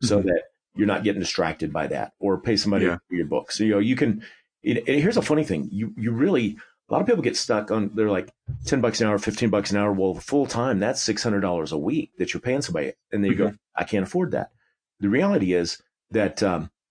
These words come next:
Speaker 1: even before our current, you know, the, the covid thing, that's gonna change our employee dynamic in a big way. We might get into that later, but right for beforehand, you're like, you can put out an ad that says,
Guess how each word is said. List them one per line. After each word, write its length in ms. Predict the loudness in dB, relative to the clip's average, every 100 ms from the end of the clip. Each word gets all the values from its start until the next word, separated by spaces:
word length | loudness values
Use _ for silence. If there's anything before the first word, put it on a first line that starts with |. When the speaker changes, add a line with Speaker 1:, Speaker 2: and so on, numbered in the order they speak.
| _
Speaker 1:
even 320 | 2 2 2 2
before 640 | 0 0 2 2 2 0
our 120 | -2
current, 440 | -2 0 0 -2 -2
you 100 | -2
know, 120 | 0
the, 260 | 0 -2 -4
the 100 | -2
covid 380 | 0 2 0 0
thing, 180 | -2
that's 160 | 0 0
gonna 160 | 0 -2
change 540 | -2 0 0 0 -2
our 280 | -4 -4 -4 -12 _ -6
employee 480 | -6 0 2 2
dynamic 600 | 0 -2 -2 -2 -4 -8 _ -8
in 80 |
a 40 | -4
big 240 | -2 -2
way. 340 | -2 -4 -6 -10 _ _ -4
We 100 | 0
might 220 | 2 2
get 100 | 0
into 160 | 0 0
that 140 | 0
later, 280 | 0 0 -2
but 200 | -4 -8 _ -2
right 280 | -2 -2
for 260 | -2 0 0 -4 _ _ _ _
beforehand, 640 | 0 2 2 2 -2 -4 -8 _ _ _
you're 100 | 0
like, 260 | 0 0 -8 _ _
you 240 | -2 0 2
can 360 | 2 0 -2 -16 _ _ _ _
put 200 | -2 2
out 380 | 4 2 0 -2
an 140 | -4 -2
ad 360 | 0 0 0
that 140 | -2 0
says, 380 | 0 0 -2